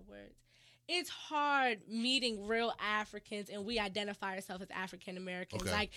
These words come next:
Speaker 1: it's that awkwardness, like,
Speaker 2: Yeah.
Speaker 1: "Hey, where are you from?"
Speaker 2: Yeah, yeah.
Speaker 1: And you wanna be like,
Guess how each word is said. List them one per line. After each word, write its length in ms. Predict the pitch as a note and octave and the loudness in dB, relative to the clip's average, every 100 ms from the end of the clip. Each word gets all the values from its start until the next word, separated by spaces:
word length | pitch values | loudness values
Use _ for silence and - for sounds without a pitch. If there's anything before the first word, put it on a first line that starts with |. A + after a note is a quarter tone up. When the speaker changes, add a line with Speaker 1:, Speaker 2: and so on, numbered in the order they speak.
| - - | -12 -2
Speaker 1:
it's 160 | C#4+ - | 0 6
that 220 | B3 A3+ G#3 A#3+ | 8 8 10 10
awkwardness, 680 | C4 C#4 A#3 A#3 A3+ G#3+ - | 10 6 6 4 0 0 0
like, 220 | A3+ G#3 F3+ | 2 4 4
Speaker 2:
Yeah. 40 | - - - | 0 -10 -4
Speaker 1:
"Hey, 440 | D#4+ E4+ C4+ A3 G3+ | 0 2 2 2 0
where 480 | F#3+ F#3 F#3+ C4 D#4+ | -4 -6 -4 0 2
are 60 | |
you 200 | D#4 F4 | 6 6
from?" 400 | F#4+ A#3+ G#3+ F#3+ B2 | 4 2 -2 0 6
Speaker 2:
Yeah, 100 | B2 | 6
yeah. 300 | G#2+ G2 F2 | 6 4 4
Speaker 1:
And 100 | C4+ | 6
you 80 | D4+ | 6
wanna 280 | C#4+ D#4+ D4 | 8 8 6
be 140 | D4 | 2
like, 200 | C4+ C4 | 4 4